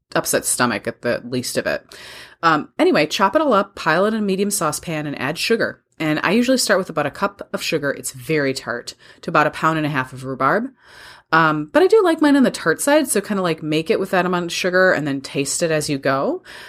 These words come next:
um, maybe, like, a couple tablespoons at a time. It just naturally cooks and breaks down. Um, if you put the lid on top, it'll just steam it up. And that's it for the recipe. It's literally like making applesauce,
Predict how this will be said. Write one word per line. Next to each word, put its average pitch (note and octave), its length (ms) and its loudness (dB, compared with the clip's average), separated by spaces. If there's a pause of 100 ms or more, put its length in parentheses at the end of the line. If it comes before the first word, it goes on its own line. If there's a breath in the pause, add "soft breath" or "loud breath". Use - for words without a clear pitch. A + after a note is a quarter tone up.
(160 loud breath)
um, C#3+ 260 -2
maybe, D3 220 0
like, C#3+ 220 0
a - 20 -20
couple D#3 240 -4
tablespoons D#3+ 540 -4
at D3 120 0
a D3 60 -4
time. D#3 460 -4 (520 loud breath)
It - 200 4
just - 320 2 (120)
naturally E3+ 560 0
cooks B3 320 -4
and A#3+ 120 2
breaks B3+ 260 0
down. F3 440 -4 (260)
Um, D#3+ 180 0
if D3+ 100 -10
you F3+ 60 -4
put - 140 -8
the F3 100 0
lid F#3 160 4
on F#3+ 140 4
top, G3 320 -2
it'll E3 160 0
just D3+ 200 -4
steam F#3+ 300 0
it E3 80 0
up. - 240 0 (480 loud breath)
And G#3+ 640 0 (520)
that's - 480 -2 (120)
it - 320 0
for - 180 -4
the D3 80 -2
recipe. C#3+ 420 0
It's - 380 -4
literally C#3 800 0
like C#3+ 280 -2
making D#3 240 -4
applesauce, D#3 720 -2